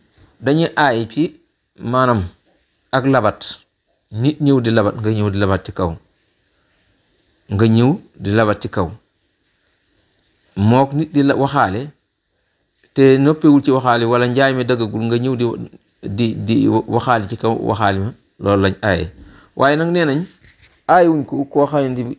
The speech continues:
xam nga ne faasix la, koo xam ne day dox tànki caaxaan, wala koo xam ne day naan sàngara,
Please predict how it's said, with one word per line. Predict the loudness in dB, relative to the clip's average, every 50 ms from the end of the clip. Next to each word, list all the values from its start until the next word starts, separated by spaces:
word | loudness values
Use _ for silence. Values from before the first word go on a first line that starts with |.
| _
xam | -4 -2 2
nga | 2 2
ne | 2 0
faasix | 0 2 2 2 2 0 -2 -8 -8
la, | -8 -8 -8 -10 _ _ _ _ _ _ _ _ _
koo | -8 -6
xam | -4 -4
ne | -2 -2 -2 0
day | 2 2 4 4
dox | 2 0 0
tànki | 0 -2 -2 -2 -4
caaxaan, | 0 2 2 2 2 0 -2 -4 -4 -6 -12 _ _ _ _ _ _ _ _ _ _
wala | -4 0 0 2 2
koo | 2 2 0 0
xam | 0 0
ne | 0
day | 2 2 2
naan | 2 0 0 0
sàngara, | 0 0 0 2 2 2 0 0